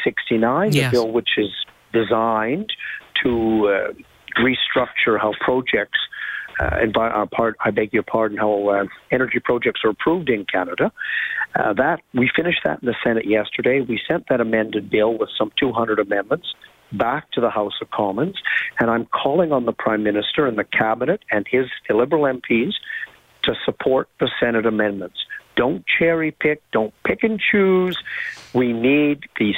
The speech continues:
Speaker 1: Senate amendment package approved for projects to be developed,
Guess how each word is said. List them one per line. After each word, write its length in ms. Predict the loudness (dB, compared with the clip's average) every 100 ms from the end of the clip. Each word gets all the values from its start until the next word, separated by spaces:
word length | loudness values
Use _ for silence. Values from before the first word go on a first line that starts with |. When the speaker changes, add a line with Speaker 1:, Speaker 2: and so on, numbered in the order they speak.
| 0
Speaker 1:
Senate 300 | 0 2 0 0
amendment 540 | 0 2 0 -2 -4
package 420 | 0 0 0 -2 -4
approved 580 | -4 0 2 2 0 -6 -12 -10 -8 -8 -6 -2
for 280 | 2 2 0 -6 _ _ _ _
projects 520 | 0 0 0 0 -2 -2
to 80 | -2
be 100 | 0
developed, 540 | 2 2 0 -2 -8